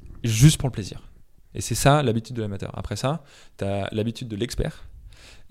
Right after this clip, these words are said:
euh, qui va, euh, cons-, qui va être dans, euh, l'optimisation, euh, la correction des défauts. Euh, donc, du coup, là, t'es, euh,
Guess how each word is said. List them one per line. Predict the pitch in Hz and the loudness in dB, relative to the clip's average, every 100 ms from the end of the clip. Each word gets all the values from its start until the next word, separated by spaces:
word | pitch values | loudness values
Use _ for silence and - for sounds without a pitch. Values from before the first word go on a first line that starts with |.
| 101 | -4
euh, | 98 | -4
qui | 95 98 | -4 -4
va, | 101 117 120 | -2 0 -2
euh, | 101 98 | -2 -4
cons-, | 98 104 101 - - - 113 - | -6 -8 -10 -10 -16 -16 -16 -12
qui | - | -6
va | 104 | -2
être | 104 - 98 | -2 -2 -4
dans, | 104 104 104 | -2 -2 -2
euh, | 95 95 | -2 -4
l'optimisation, | 101 120 - 117 107 101 - 120 135 131 - | -2 -2 -2 -6 -6 -6 -6 -6 -6 -6 -6
euh, | 95 95 | -6 -4
la | 95 | -6
correction | - 98 92 101 | -6 -8 -6 -6
des | 98 | -2
défauts. | 107 110 123 123 127 - - - | -2 0 0 0 -2 -10 -20 -10
Euh, | 90 90 | -6 -4
donc, | 92 95 | -4 -6
du | |
coup, | 95 120 123 117 | -4 -2 0 0
là, | 104 110 | 0 0
t'es, | 110 104 104 | -2 -4 -4
euh, | 98 92 | -4 -6